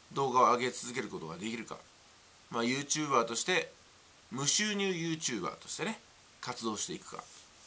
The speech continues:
うん、まあ、そんなとこじゃないですかね。確かにね、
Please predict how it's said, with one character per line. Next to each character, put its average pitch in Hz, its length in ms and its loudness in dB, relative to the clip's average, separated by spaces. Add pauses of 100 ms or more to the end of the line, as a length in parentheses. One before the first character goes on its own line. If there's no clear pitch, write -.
(420)
う 90 480 -12
ん、 - 20 -10
ま 131 80 -2
あ、 - 20 0
そ 123 100 -2
ん 127 40 -2
な 147 60 -2
と 180 60 -2
こ 196 80 -2
じ 143 60 0
ゃ 107 40 0
な 98 60 -2
い 98 40 -4
で - 40 -4
す - 60 -6
か - 80 -6
ね。 135 160 -4 (1300)
確 240 140 -2
か 180 100 2
に 110 60 -2
ね、 90 120 -6